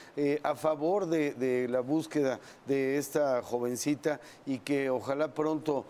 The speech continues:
aparezca sana y salva, es lo que, lo que queremos. Eh, es, eh, factible lo que la, la hipótesis que manejan de que a lo mejor se fue por su cuenta.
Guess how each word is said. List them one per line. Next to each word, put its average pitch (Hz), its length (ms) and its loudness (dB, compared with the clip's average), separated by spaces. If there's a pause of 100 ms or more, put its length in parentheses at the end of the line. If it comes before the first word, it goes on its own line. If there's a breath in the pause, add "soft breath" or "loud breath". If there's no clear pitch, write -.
(180 loud breath)
aparezca 135 680 0
sana 143 240 -2
y 139 60 0
salva, 139 400 0
es 131 60 0
lo 127 180 -2
que, 110 200 -4 (240 loud breath)
lo 107 140 -4
que 110 160 -6
queremos. 139 380 0 (260 loud breath)
Eh, 147 420 2
es, 143 240 -4
eh, 143 180 0
factible 170 640 0
lo 143 200 2
que 135 140 -2
la, 123 280 2
la 127 120 2
hipótesis 127 600 -2
que 135 120 -2
manejan 139 520 0
de 113 140 -2
que 113 140 -2
a 110 40 2
lo 110 120 -4
mejor 113 260 -4
se 139 120 -6
fue 135 160 -2
por 127 200 -4
su 127 140 -10
cuenta. 143 420 0